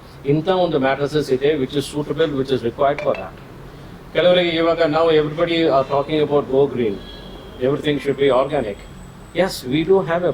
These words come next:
product which has been organically produced. That is, the raw material used are organic in nature.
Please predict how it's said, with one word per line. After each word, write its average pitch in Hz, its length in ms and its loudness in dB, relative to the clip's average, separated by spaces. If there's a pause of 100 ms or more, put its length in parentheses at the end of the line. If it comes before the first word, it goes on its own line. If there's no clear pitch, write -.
product 131 280 2 (960)
which 135 120 -2
has 131 260 0
been 160 160 0
organically 135 840 0
produced. 127 520 -4
That - 100 2
is, 156 140 0
the 123 100 2
raw 135 200 2
material 151 360 -2
used 131 260 2
are 117 340 2
organic 135 340 0
in 110 140 0
nature. 107 320 -4